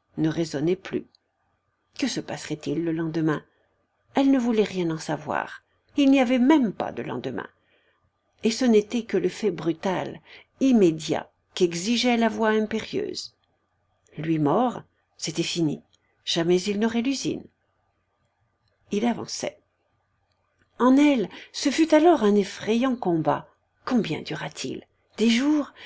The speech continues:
Des années ? À peine quelques secondes, sans doute. Elle était toujours résolue à l'arrêter au passage, certaine qu'elle allait vaincre l'atroce pensée quand viendrait l'instant du geste décisif. Mais cette pensée pourtant l'envahissait,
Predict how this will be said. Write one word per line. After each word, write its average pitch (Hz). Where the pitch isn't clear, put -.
Des 233
années ? 269
À 208
peine 208
quelques 202
secondes, 208
sans 156
doute. 151
Elle 254
était 339
toujours 254
résolue 190
à 180
l'arrêter 180
au 147
passage, -
certaine 202
qu'elle 147
allait 151
vaincre 185
l'atroce 156
pensée 233
quand 151
viendrait 175
l'instant 190
du 196
geste 196
décisif. 160
Mais 233
cette 277
pensée 233
pourtant -
l'envahissait, 170